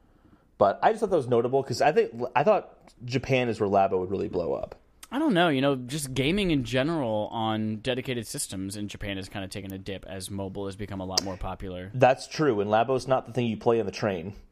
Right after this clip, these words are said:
Speaker 2: Definitely.
Speaker 1: That'd be hilarious, though, if people had, like, the
Speaker 2: <laughs>
Speaker 1: robot kit
Speaker 2: Everyone's
Speaker 1: on
Speaker 2: in
Speaker 1: the
Speaker 2: the robot
Speaker 1: train.
Speaker 2: and they're punching the shit out of everybody.
Speaker 1: <laughs> So, I don't know. I thought that was not a great sign. But, yeah, you're right. Like, the number of units sold wasn't bad. It just,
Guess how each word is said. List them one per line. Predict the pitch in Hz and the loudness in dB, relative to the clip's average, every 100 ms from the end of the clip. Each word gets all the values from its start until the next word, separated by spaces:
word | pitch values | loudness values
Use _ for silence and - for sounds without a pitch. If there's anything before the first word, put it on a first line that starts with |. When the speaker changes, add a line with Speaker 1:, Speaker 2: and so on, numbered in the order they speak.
| - - | -20 -8
Speaker 2:
Definitely. | 120 - 113 | -8 2 2
Speaker 1:
That'd | 139 147 | 4 0
be | |
hilarious, | 110 117 131 143 110 110 | -2 2 2 2 0 -2
though, | - 107 98 | 2 2 2
if | |
people | 123 110 101 | -2 0 4
had, | 107 | 6
like, | 202 190 | 6 8
the | |
Speaker 2:
<laughs> | 117 | 6
Speaker 1:
robot | 104 110 | 8 8
kit | 127 | 6
Speaker 2:
Everyone's | 147 151 147 139 | 6 6 6 6
Speaker 1:
on | 131 | 2
Speaker 2:
in | |
Speaker 1:
the | 127 | 6
Speaker 2:
the | |
robot | 127 120 | 6 6
Speaker 1:
train. | |
Speaker 2:
and | 123 | 2
they're | 120 | -2
punching | - 147 123 131 | 0 0 0 -4
the | |
shit | - 135 | -4 -2
out | 127 | 0
of | 131 | 2
everybody. | 131 135 135 139 | 0 0 0 0
Speaker 1:
<laughs> | - - - 180 - 175 - - - - - | 0 -2 2 2 4 0 0 -8 -8 -20 -12
So, | - 139 | 2 4
I | |
don't | 151 | 6
know. | 127 | 4
I | 143 196 | 4 4
thought | 190 147 | 4 4
that | 139 120 | 2 2
was | 120 104 - - _ _ _ _ _ _ _ _ _ | 0 -2 -6 -8 _ _ _ _ _ _ _ _ _
not | 131 127 120 | 2 4 4
a | |
great | 113 98 - | 2 -2 2
sign. | 90 107 | 2 4
But, | 165 | 4
yeah, | 156 | 4
you're | 143 | 4
right. | 107 80 | 2 2
Like, | 110 113 | 0 2
the | 127 120 117 107 - | 2 2 0 -4 -4
number | 120 151 196 175 | 2 4 4 2
of | 120 | 2
units | 107 92 | 0 -2
sold | - 98 | 2 2
wasn't | 95 98 92 | 2 -2 0
bad. | 92 92 | 2 2
It | 92 | -2
just, | 180 - | -4 -8